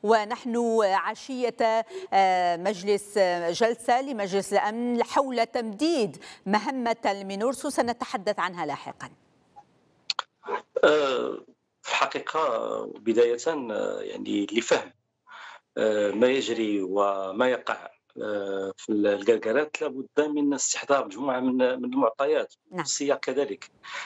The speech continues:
Speaker 2: لكن، آه، قبل ذلك أود أن أشير إلى ربما ال-، ال-، ثلاث ملاحظات، ثلاث ملاحظات من خلالها يمكن أن نفهم هذه التحركات وهذه الاستفزازات. أولا،
Speaker 1: نعم.
Speaker 2: الملاحظة الأولى ربما ترتبط بالمسار التاريخي والجغرافي.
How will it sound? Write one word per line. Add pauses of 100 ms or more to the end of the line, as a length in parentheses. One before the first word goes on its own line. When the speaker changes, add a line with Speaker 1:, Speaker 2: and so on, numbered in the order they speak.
(180)
Speaker 2:
لكن،
آه، (140)
قبل
ذلك
أود
أن (100)
أشير
إلى
ربما
ال-،
ال-،
ثلاث
ملاحظات،
ثلاث
ملاحظات
من
خلالها
يمكن
أن
نفهم (520)
هذه
التحركات
وهذه
الاستفزازات.
أولا،
Speaker 1:
نعم.
Speaker 2:
الملاحظة
الأولى
ربما
ترتبط
بالمسار (120)
التاريخي
والجغرافي.